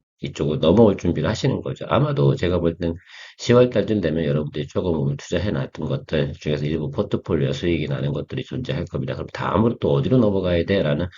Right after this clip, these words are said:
퀘스천을 좀 달지 않겠습니까? 그럴 때 바로 디스플레이 쪽에서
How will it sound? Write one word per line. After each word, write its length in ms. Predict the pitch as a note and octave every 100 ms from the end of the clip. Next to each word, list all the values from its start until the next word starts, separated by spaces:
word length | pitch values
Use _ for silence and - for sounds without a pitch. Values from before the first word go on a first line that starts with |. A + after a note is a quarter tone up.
| - - _
퀘스천을 680 | C#3 C#3 - G#2 F#2+ F2+ E2
좀 120 | D#2+
달지 320 | D2+ D2 C#2+
않겠습니까? 840 | D#2+ C#2 E2+ A2 D2 - F2+ C#3 C#3
그럴 220 | D2+ D2
때 200 | - A#2
바로 280 | C3+ C2+ F2+ -
디스플레이 500 | D#2+ - - D2+ C#2
쪽에서 520 | C#2 - A#1+ G2+ F#2